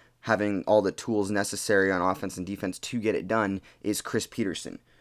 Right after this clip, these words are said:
Chris Petersen doesn't lose these type of games. Anytime Chris Petersen has had a team with time off, whether that be a big opener kickoff game or going into a big bowl game,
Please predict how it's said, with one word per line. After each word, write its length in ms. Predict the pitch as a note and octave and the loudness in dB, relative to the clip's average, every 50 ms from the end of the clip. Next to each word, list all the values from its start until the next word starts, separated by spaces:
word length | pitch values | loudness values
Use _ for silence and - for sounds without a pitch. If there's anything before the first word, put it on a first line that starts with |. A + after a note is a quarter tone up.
| _ _ _ _ | _ _ _ _
Chris 260 | - - A#2+ A#2 - | -4 -2 -2 -2 -2
Petersen 580 | - - B2 A2+ A#2+ A#2 - A2+ A2+ A2+ G2+ F2+ | -2 -4 -2 -2 -2 -2 -2 -4 -4 -4 -2 0
doesn't 420 | - A2 G#2+ A2+ A2 A#2+ A2+ - | 2 4 4 4 2 0 0 -2
lose 520 | - F#2+ G2+ G#2+ A2+ G#2 G2 F#2+ F2+ - - - _ _ _ - | -2 -2 0 0 2 2 0 0 -2 -6 -12 -16 _ _ _ -14
these 260 | D#2+ F#2 G#2 G#2 F#2+ | -10 -8 -8 -8 -8
type 240 | - - A2 - - | -6 -4 -4 -4 -4
of 80 | F#2+ F#2+ | -4 -4
games. 500 | F#2+ G2 F#2 B1+ G#1 A1 - - - - - _ _ _ _ _ _ - - _ _ - | -2 -4 -4 -4 -6 -10 -12 -14 -16 -18 -20 _ _ _ _ _ _ -20 -20 _ _ -6
Anytime 500 | F#2 G2 A2 A#2+ A#2 - C3 B2 B2 B2 | -2 0 0 0 0 2 2 2 2 2
Chris 220 | A#2 - C3 A#2+ - | 0 0 -2 -2 -2
Petersen 580 | - - B2 A2 A#2 A#2 - - A#2 A2+ A2+ | -2 -2 -2 0 0 -2 -2 -2 -2 0 0
has 160 | A#2 A2+ G2 | 0 -2 -2
had 160 | - A2 G2+ G2+ | 0 0 0 0
a 60 | G2+ | 0
team 560 | - - - A#2+ A2+ A2 A2 G#2+ G#2+ G#2 G#2+ - _ _ _ _ _ _ _ _ _ _ _ _ _ _ _ _ _ _ _ _ | -2 -2 -2 0 0 0 0 -2 -2 -4 -6 -12 _ _ _ _ _ _ _ _ _ _ _ _ _ _ _ _ _ _ _ _
with 420 | - A2 G#2 G2 G2 - - _ _ | 2 4 4 4 4 -2 -10 _ _
time 400 | - - - A#2 G#2+ G#2+ G#2+ G#2+ | -14 -4 0 2 2 4 4 6
off, 380 | G#2 G2+ G#2 G#2 G#2+ - - - | 8 8 8 6 4 2 -4 -6
whether 240 | - G2 G2+ F#2+ G2+ | 0 0 2 4 4
that 160 | G2 D#2+ - | 4 2 0
be 220 | G2+ G#2 G2 G2 - | -2 -4 -2 -2 0
a 100 | - F#2 | 0 0
big 320 | F#2 - A2+ G#2+ G#2 - - | 0 2 2 2 2 2 4
opener 420 | - A2 G#2+ - A#2+ A2+ A2 G#2+ F#2+ | 2 2 4 2 0 0 0 0 -2
kickoff 460 | - - B2+ - A#2+ A2 G#2 - - | -4 -6 -6 0 2 2 2 2 0
game 340 | - A2+ G#2+ G#2 G#2 G#2 - | -2 -2 0 0 -2 -2 -2
or 140 | - F#2 F#2+ | -2 -2 0
going 280 | F#2 G#2 G2+ G#2 G2+ G#2 | 0 0 0 2 2 0
into 260 | G#2 G2+ - - G#2 | 0 -2 -2 -2 -2
a 40 | F#2+ | 2
big 240 | E2+ G#2 G2+ - | 2 0 0 0
bowl 220 | - G2 G2 G2+ G#2 | 0 0 2 2 2
game, 320 | G#2 G2+ G2 G2 G2 F#2+ | 2 0 0 0 -2 -4